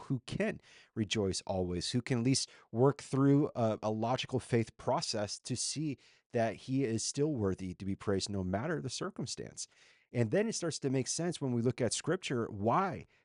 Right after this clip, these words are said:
then God actually commands us or urges us to enjoy him, to delight ourselves in him. And, and I know that can sound a little contradictory because we don't really enjoy being around people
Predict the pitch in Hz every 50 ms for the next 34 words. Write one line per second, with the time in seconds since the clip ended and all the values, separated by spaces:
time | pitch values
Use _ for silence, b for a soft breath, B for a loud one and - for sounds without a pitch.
0 | _ - 110 107 101 - 107 101 104 101 95 b b b b - 113 113 - -
1 | 120 107 - - - 110 101 104 104 120 156 190 156 - - 73 78 78 - -
2 | - - 101 98 101 - - 113 120 160 175 - - 113 - - 101 101 - -
3 | - - 123 117 113 - 123 117 110 98 95 - 110 117 117 156 165 139 117 107
4 | 87 82 82 - - - 113 107 104 101 B B B B B B _ - 110 110
5 | 110 101 104 117 139 151 - - - - 120 101 90 - - 98 85 82 82 -
6 | - - - 104 92 76 - - 82 76 65 - - b b b b b b b
7 | b - 104 104 101 101 98 - 123 113 110 113 117 117 135 151 156 151 135 -
8 | 120 110 - - 123 123 131 127 117 - 117 107 95 110 120 117 107 98 - -
9 | - 120 113 95 - 87 87 123 170 - - - 104 95 95 - 98 - - -
10 | 98 95 95 90 - - - _ _ _ _ _ _ _ _ _ _ _ _ -
11 | 107 90 98 120 127 131 110 135 127 123 127 123 - - _ _ _ _ _ -
12 | 110 98 104 127 139 123 127 120 117 110 101 101 - 113 110 107 107 95 104 107
13 | 101 101 98 78 85 - _ - 90 82 87 95 107 107 - - _ - 117 110
14 | - 143 151 160 156